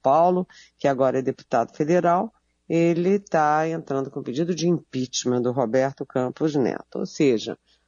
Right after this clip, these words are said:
há uma guerra explícita e no meio dessa guerra tem o ministro da Fazenda, ministro da Economia,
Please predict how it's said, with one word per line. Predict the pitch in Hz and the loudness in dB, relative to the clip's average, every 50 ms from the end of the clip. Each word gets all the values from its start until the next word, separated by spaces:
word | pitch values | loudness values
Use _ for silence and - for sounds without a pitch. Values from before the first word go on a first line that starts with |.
| _ - | _ -4
há | - 120 131 135 143 | -2 0 2 2 0
uma | 151 165 165 170 180 190 196 | 0 -2 -4 -2 -2 -2 -2
guerra | 175 135 135 151 147 151 151 151 156 156 156 156 151 151 147 135 127 135 131 131 131 | -2 0 2 2 4 4 4 4 4 4 4 4 2 2 0 -2 -2 -2 -2 -2 -2
explícita | 139 139 - - - _ - 135 139 147 156 - - 196 196 - - 208 208 196 - - - - - - | -2 -4 -6 -10 -12 _ -4 -2 -2 -2 -2 -2 -2 -2 -2 0 2 0 0 0 -2 -8 -20 -18 -4 0
e | 160 175 175 180 | 4 4 6 6
no | 185 208 226 | 6 4 4
meio | 220 190 170 165 160 160 | 4 4 4 4 4 4
dessa | 151 160 165 165 - 202 | 2 2 0 0 0 -2
guerra | 190 180 185 190 202 208 214 226 | 0 2 2 2 2 0 -2 -4
tem | - - 202 196 202 220 233 233 | -2 0 0 2 2 2 0 0
o | 226 226 233 233 233 226 | 0 0 -2 -4 -4 -2
ministro | 233 233 247 233 202 208 226 240 220 - - - 220 226 226 226 220 | -2 0 2 2 2 2 2 0 -2 -4 -6 -4 -2 0 0 0 0
da | 190 180 190 196 208 208 202 | 0 0 0 0 0 -2 -4
Fazenda, | - - 240 226 196 202 185 - 185 190 180 | -2 -2 -2 0 2 2 2 2 2 2 2
ministro | 170 170 175 180 185 - - | 2 0 0 0 -2 -2 -2
da | - 170 | -2 -2
Economia, | 160 - 180 185 202 202 196 175 165 165 165 | 0 0 2 2 2 2 2 2 2 0 0